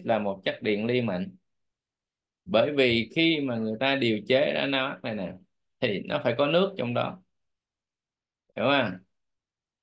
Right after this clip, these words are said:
Ờ, thường là trong đó, cho nên ở đây đúng ra là mình, ờ, ghi cái này là dưới cái dạng là, ừm, chất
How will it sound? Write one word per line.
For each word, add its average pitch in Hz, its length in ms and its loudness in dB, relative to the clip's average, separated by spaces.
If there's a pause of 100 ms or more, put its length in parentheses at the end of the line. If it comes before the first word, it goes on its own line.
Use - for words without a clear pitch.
(120)
Ờ, 101 420 0
thường 123 280 2
là 113 120 2
trong 123 160 0
đó, 139 380 0 (120)
cho 127 100 -2
nên 127 200 -2
ở 120 120 -4
đây 127 220 2
đúng 127 220 -4
ra 131 200 0
là 113 160 -2
mình, 98 360 -6
ờ, 95 80 -8 (1040)
ghi 127 300 2
cái 143 100 0
này 110 260 2
là 92 440 -2 (400)
dưới 160 380 -2
cái 143 200 0
dạng 98 280 2
là, 92 380 2
ừm, 90 500 -2 (220)
chất 123 100 -16